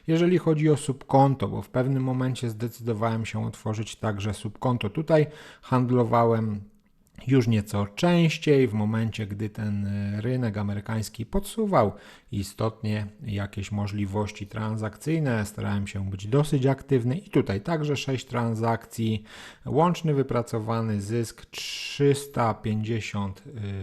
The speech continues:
cztery dolary, średnio na transakcję niecałe sześćdziesiąt dolarów. E, takimi walorami, e, handlowałem, o czym oczywiście opowiadałem na łamach tego kanału. Jeżeli chcielibyście wrócić do tych nagrań, wszystko jest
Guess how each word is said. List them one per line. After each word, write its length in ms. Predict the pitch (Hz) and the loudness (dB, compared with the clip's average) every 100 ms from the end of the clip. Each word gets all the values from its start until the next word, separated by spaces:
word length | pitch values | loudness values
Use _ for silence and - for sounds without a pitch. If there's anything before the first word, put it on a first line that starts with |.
| 95 - | -10 -12
cztery 540 | - - 175 147 131 | -16 -4 0 0 0
dolary, 520 | 113 117 113 113 107 | 0 0 2 0 0
średnio 380 | 98 147 151 135 | -4 -2 0 0
na 120 | 110 | 0
transakcję 800 | 104 107 104 110 117 - - 110 | -2 -2 0 0 -4 -4 -4 -2
niecałe 600 | 101 101 - 104 104 101 | 0 -2 -4 -4 -2 -2
sześćdziesiąt 920 | 98 - 104 98 101 107 - 95 95 - - - - _ | -4 -4 -4 -4 -2 -2 -2 -6 -8 -12 -20 -20 -20 _
dolarów. 720 | 127 135 139 135 131 120 - | 0 2 4 4 2 -2 -6
E, 220 | - 107 | -6 -6
takimi 560 | 104 - 113 - 113 104 | -6 -4 -6 -4 -2 -2
walorami, 760 | 101 98 101 101 107 101 101 98 - - | -2 -4 -4 -4 -4 -2 -2 -4 -10 -16
e, 300 | 107 104 101 | -10 -8 -8
handlowałem, 1000 | 101 123 113 104 98 104 101 98 98 98 98 131 | -8 -6 -2 -2 -2 -2 0 0 -2 -4 -8 -10
o 140 | 175 160 | -4 -2
czym 240 | - 107 | 0 0
oczywiście 500 | 98 104 98 101 107 | 0 -2 -6 -4 -6
opowiadałem 500 | 101 113 117 135 135 | -6 -6 -2 0 0
na 100 | 135 | 2
łamach 260 | 135 135 - | 2 0 -2
tego 280 | 127 117 | -4 -2
kanału. 640 | 113 110 113 135 139 127 120 - - - | -2 -2 -2 2 4 4 2 -6 -20 -6
Jeżeli 360 | - 123 117 110 | 0 4 4 2
chcielibyście 640 | 104 - 107 101 104 - | -2 -4 -4 -4 -6 -6
wrócić 480 | 92 101 107 - 101 | -8 -4 -6 -4 -6
do 140 | 98 95 | -6 -6
tych 220 | 95 90 | -6 -6
nagrań, 440 | 104 104 104 101 | -4 -2 -2 -2
wszystko 640 | 98 - 180 175 - 113 | -4 0 0 0 -2 -2
jest 480 | 98 101 101 - - | 0 0 -2 -4 -14